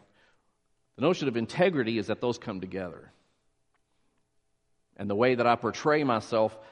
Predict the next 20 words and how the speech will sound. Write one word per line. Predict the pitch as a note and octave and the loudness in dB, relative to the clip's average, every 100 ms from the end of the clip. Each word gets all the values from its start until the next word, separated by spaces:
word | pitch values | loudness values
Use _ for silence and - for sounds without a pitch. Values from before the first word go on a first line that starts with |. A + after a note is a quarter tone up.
| - | -12
as | G#2 | -10
a | G2+ | -8
Christian | - C3+ - A2+ G#2 | -4 -6 -4 -8 -4
out-, | A2+ G2+ - | -2 -2 0
outwardly, | D3+ G#2+ G#2+ G2+ G#2+ G2 | 0 2 -2 -2 -4 0
it | |
really | D#3+ F3 D3+ C3 | 0 4 4 4
is | A2 G2+ - - | 0 -2 -14 -12
in | B2 | -6
my | A2+ G2 | -4 -2
heart. | A2+ A2 F#2 - _ _ _ _ _ _ _ _ _ _ _ | -2 -6 -8 -16 _ _ _ _ _ _ _ _ _ _ _
And | A2+ | -2
what's | A#2 A2+ | -2 -2
in | A#2 | -2
my | A2 | -2
heart | G#2 A2+ G2+ - - _ _ _ _ _ | 0 0 0 -4 -14 _ _ _ _ _
really | G#2 A2 | 0 2
is | A2+ G2+ | 2 -2
what | G2 F#2 F2+ | -4 -6 -2
radiates | A2 G#2 G2 F#2 F2+ - | -4 -2 -4 -6 -8 -20